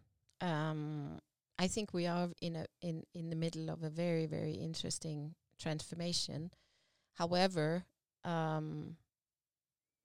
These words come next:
I mean, just looking back twenty years ago, we thought probably we'd, we'd done everything and probably there would not be so many more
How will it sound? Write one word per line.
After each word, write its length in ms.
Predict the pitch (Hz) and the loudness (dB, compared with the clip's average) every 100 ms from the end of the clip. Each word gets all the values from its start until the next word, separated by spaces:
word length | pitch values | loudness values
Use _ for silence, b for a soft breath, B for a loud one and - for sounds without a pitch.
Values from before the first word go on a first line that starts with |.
| _ _ _ _ _ _ - | _ _ _ _ _ _ -8
I 40 | |
mean, 140 | 170 156 | -4 -2
just 280 | 165 160 175 | 0 0 -2
looking 280 | - 165 | -6 -6
back 240 | 165 165 - - - _ - | -2 -2 -2 -8 -20 _ -6
twenty 320 | 175 160 - | -2 -2 -2
years 240 | 165 160 160 | -2 -2 -2
ago, 220 | 151 156 | 0 0
we 160 | 156 | 0
thought 400 | 151 160 151 - - - _ _ _ _ - | -2 0 -2 -4 -18 -20 _ _ _ _ -6
probably 560 | 160 147 135 151 151 - _ _ _ _ _ _ _ _ _ _ _ | -4 -4 -6 -6 -6 -8 _ _ _ _ _ _ _ _ _ _ _
we'd, 180 | 165 160 - _ _ _ | -8 -8 -8 _ _ _
we'd 180 | 170 160 | -10 -6
done 200 | 165 160 | -2 0
everything 540 | 156 160 165 - 175 175 | 0 0 -2 0 -2 0
and 300 | 165 147 151 - _ _ _ _ _ _ _ _ _ _ | -2 -4 -6 -10 _ _ _ _ _ _ _ _ _ _
probably 400 | - 156 156 170 | -8 -6 -2 0
there 140 | 165 160 | 0 0
would 200 | 165 - | -2 -4
not 160 | 156 - | -6 -4
be 140 | 165 | -2
so 180 | 156 160 | 0 0
many 400 | 156 156 156 156 - _ | 0 0 0 -2 -8 _
more 300 | 165 160 160 | -4 -2 -2